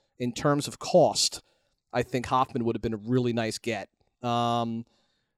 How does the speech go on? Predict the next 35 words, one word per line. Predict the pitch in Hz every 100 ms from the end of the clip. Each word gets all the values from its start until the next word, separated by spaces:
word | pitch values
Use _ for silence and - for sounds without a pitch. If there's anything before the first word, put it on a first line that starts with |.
| _
but | - 135 -
the | 135 123
cost | - - 151 165
for | -
Stone | 143 - 147 135 131
was | 120 -
huge | - - 156 160 151 143 127
and | 123 117
heavy. | 135 120 101 87 _ -
Um, | 113 113 110 110 107 110 _ _ _ _ _
it | 113 104
was, | 117 117 110 110
you | 120
know, | 117 107 107 - -
Beauvillier. | 117 110 135 135 127 123 120 113 113 110 -
It | 110 98
was, | 107 107 104 101 - -
I, | - 131
I | 139 156
was | 165 -
hearing | - 165 156 135 123 120 110 -
whispers | 120 127 135 - 131 123 117 110
from | - 123 117 113 110
more | 123 151
than | 147
one | 135 131
person | - 131 131 - 101 104 _ _ _ _ _
that | - 120
it |
might | 117 131 135
have | 123
even | 117 120
been, | 123 120 117 113
like, | 110 117
Beauvillier, | 117 113 127 131 131 123 117